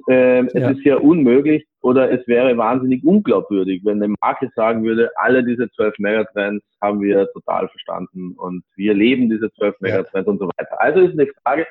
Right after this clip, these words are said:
Speaker 1: auf
Speaker 2: Die
Speaker 1: welche
Speaker 2: sind ja auch
Speaker 1: dieser
Speaker 2: nicht
Speaker 1: Me-
Speaker 2: alle gleichermaßen relevant, ne? Die
Speaker 1: Es
Speaker 2: sind
Speaker 1: ist
Speaker 2: auch nicht alle gleichermaßen relevant für jeden.
Speaker 1: Ja, es ist, es sind zwei Dinge. Das ist nicht gleichermaßen relevant für jeden. Erstens. Zweitens, die Megatrends sind auch nicht alle in dem gleichen Zustand, wenn man so will. Also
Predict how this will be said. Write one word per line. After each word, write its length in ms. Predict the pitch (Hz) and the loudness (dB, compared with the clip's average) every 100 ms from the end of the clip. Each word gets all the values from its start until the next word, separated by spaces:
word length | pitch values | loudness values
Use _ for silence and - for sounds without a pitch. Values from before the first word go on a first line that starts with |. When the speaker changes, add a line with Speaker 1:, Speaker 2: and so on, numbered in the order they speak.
| _ - _ | _ -20 _
Speaker 1:
auf 140 | 113 - | -10 -8
Speaker 2:
Die 80 | 113 | -2
Speaker 1:
welche 240 | 135 190 | 0 2
Speaker 2:
sind 80 | 185 | 2
ja 60 | 160 | 2
auch 80 | 160 | 4
Speaker 1:
dieser 80 | 139 | 2
Speaker 2:
nicht 180 | 120 | 0
Speaker 1:
Me- 20 | 151 | 0
Speaker 2:
alle 200 | 165 160 | 2 2
gleichermaßen 720 | 143 139 165 139 143 147 151 | 2 0 0 -2 -4 -6 -10
relevant, 720 | 127 131 135 185 123 98 - | -8 -8 -6 -6 -6 -8 -8
ne? 120 | 127 | -4
Die 80 | 175 | 0
Speaker 1:
Es 60 | 151 | 2
Speaker 2:
sind 120 | 170 | 2
Speaker 1:
ist 40 | |
Speaker 2:
auch 60 | 156 | 2
nicht 120 | 139 | 0
alle 180 | 113 104 | -2 -4
gleichermaßen 600 | 120 131 156 160 165 175 | -2 -2 -2 -2 -2 -4
relevant 400 | 175 185 190 190 _ | -6 -8 -10 -16 _
für 80 | 110 | -6
jeden. 180 | 110 117 | 2 4
Speaker 1:
Ja, 280 | 190 196 - _ _ 117 117 | 4 2 -4 _ _ -6 -2
es 160 | 135 165 | 0 0
ist, 120 | 180 - | -2 -2
es 160 | - 135 | -4 0
sind 180 | 180 - | -2 0
zwei 160 | 143 | -2
Dinge. 340 | 156 190 139 104 | 0 0 0 0
Das 160 | 120 | -2
ist 260 | 135 151 - | -2 -4 -4
nicht 200 | 151 151 | -6 -2
gleichermaßen 520 | 143 143 165 135 135 | 0 0 0 -2 0
relevant 440 | 127 120 107 135 - | 2 2 0 -2 -2
für 80 | |
jeden. 440 | 151 143 180 180 - - | -2 -2 -2 -6 -8 -2
Erstens. 480 | 110 151 - 180 - | 0 0 -4 -8 -8
Zweitens, 460 | - 107 147 160 156 | -2 0 0 -4 -8
die 100 | - | -2
Megatrends 540 | 135 131 151 151 139 139 | 2 2 0 0 -4 -2
sind 160 | 143 | -4
auch 220 | 117 139 - - - | -2 -4 -4 -12 -2
nicht 240 | 131 139 | -2 0
alle 240 | 127 139 139 | 0 2 2
in 200 | 135 135 | 2 2
dem 180 | 135 | 2
gleichen 460 | 127 113 139 143 135 | 2 0 0 -4 -4
Zustand, 580 | 175 202 - 127 107 98 | 0 0 2 -2 0 -2
wenn 140 | 113 107 | -2 -2
man 100 | 104 | -2
so 120 | 107 | -2
will. 200 | 98 95 | 0 0
Also 300 | 87 101 120 | -2 -2 -2